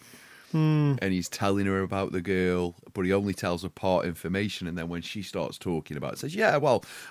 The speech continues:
Speaker 2: I need to help," and blah, blah, blah, blah, blah. But she does all the other information, and
Speaker 1: Yeah.
Speaker 2: Stephen Strange then steps back. I missed all of this.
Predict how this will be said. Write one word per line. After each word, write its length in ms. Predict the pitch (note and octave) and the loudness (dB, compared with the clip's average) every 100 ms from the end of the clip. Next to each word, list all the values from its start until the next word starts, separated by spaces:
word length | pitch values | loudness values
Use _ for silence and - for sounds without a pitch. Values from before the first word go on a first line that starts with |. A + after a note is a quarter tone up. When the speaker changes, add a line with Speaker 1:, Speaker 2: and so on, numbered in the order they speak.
| - | -2
Speaker 2:
I 80 | |
need 160 | A2+ A#2 | 2 4
to 100 | F#2+ | 4
help," 280 | A2 A#2+ - | 2 2 0
and 80 | G#2+ | 0
blah, 120 | G2 | 2
blah, 140 | F#2 | 2
blah, 140 | F2 F2 | 0 2
blah, 120 | F2+ | 2
blah. 160 | F2 | 2
But 100 | - | -2
she 200 | - A#2+ | -4 -4
does 180 | A2 G#2 | 0 2
all 80 | G2+ | 4
the 140 | F#2 | 6
other 160 | B2+ A2+ | 4 4
information, 640 | F#2 E2+ F2 E2+ D#2+ D#2+ | 2 0 -2 0 0 -2
and 80 | B2+ | 0
Speaker 1:
Yeah. 120 | B2 A#2 | 2 2
Speaker 2:
Stephen 280 | G#2+ F#2 | 2 2
Strange 400 | F2 - F2 D#2+ | 0 0 0 0
then 200 | D#2+ F#2 F2 | 0 0 0
steps 300 | - - - | -2 -4 -2
back. 380 | G2+ - - - _ - - | -2 -2 -8 -14 _ -20 -2
I 80 | - | 2
missed 320 | C#3+ G3+ - | 4 4 6
all 220 | C3+ A2 | 6 6
of 60 | D#2 | 4
this. 300 | D2+ G2 - | 2 0 -4